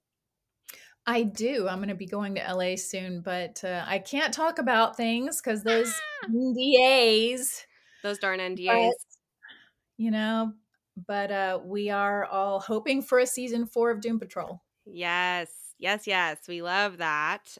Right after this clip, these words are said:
Speaker 2: Um, my last question for you is a very generic question, and it's one that a lot of people ask. But what is, what's the dream role for you at this point in your career? What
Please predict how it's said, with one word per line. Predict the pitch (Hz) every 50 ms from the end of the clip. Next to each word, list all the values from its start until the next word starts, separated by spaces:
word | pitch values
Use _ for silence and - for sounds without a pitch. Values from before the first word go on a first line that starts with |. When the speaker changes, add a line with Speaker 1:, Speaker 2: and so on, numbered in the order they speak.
| _ -
Speaker 2:
Um, | 175 175 170 165 165 160 160 156 151 156 - - _ _ _ _ _ _ _ _ _ _ -
my | 190 214 233
last | 254 277 320 339 -
question | - 302 254 247 - 208 202
for | - 185
you | 175 165 160 156 151 156 156 190 220 _ _ _ _ _ _ _ _ _ _ _ -
is | 180 185 180 180 180 175 175 175 170 170 - - - _ _ _ _ _ _ _ _ _ _ _ _ _ -
a | 196
very | 185 196 196 196 190 196
generic | 180 180 180 175 165 156 - - _
question, | - - - - - - - - - - -
and | - - -
it's | - - - -
one | 180 175 170 170
that | 160 151 - - _ _ _ _ -
a | 185
lot | 185 170 147 131
of | 143 _
people | - 180 - - - -
ask. | - - - - - - _ -
But | - 185 - 180
what | 190 202 220 220 233 226 - -
is, | 202 196 185 185 185 185 175 180 - - - - - _ _ _ _ _ _ _ _ _ _ _ _ _ _ -
what's | 254 277 277 -
the | - 311 247
dream | 220 240 247 247 233 220
role | 196 185 170 175
for | - - 196 185
you | 180 175 165 110 78 57 - -
at | - 202 196
this | - 190 - -
point | _ - 208 190 165
in | 196
your | 196 190
career? | 185 - - 196 185 180 175 170 165 165 165 170 175 _
What | 190 190 196 208 208 208 202 -